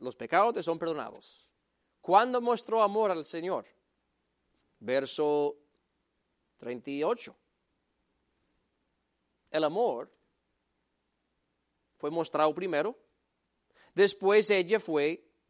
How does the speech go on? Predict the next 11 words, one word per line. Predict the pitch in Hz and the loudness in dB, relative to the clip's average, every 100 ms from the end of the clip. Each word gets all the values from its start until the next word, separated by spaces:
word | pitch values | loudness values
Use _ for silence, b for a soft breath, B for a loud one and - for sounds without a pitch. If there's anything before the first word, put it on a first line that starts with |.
| _ | _
perdonada. | 143 135 175 254 110 - _ _ _ _ _ _ _ _ _ _ _ _ _ _ | -6 -4 -4 -6 -6 -12 _ _ _ _ _ _ _ _ _ _ _ _ _ _
Ahora | - 156 | -4 0
bien, | 180 127 - _ _ _ _ _ _ _ _ _ _ _ _ _ _ | 0 0 -8 _ _ _ _ _ _ _ _ _ _ _ _ _ _
cuando | - 233 247 233 | 2 6 6 2
Jesús | 214 233 - 339 196 | -2 -4 -4 -6 -6
dijo, | 247 294 - 101 | -8 -10 -12 -6
"Los | 156 165 | -4 -4
pecados | 190 165 202 240 190 | -6 -2 0 0 0
te | 151 | -6
son | 180 160 | -8 -8
perdonados", | 120 117 254 120 - - | -10 -10 -12 -12 -18 -20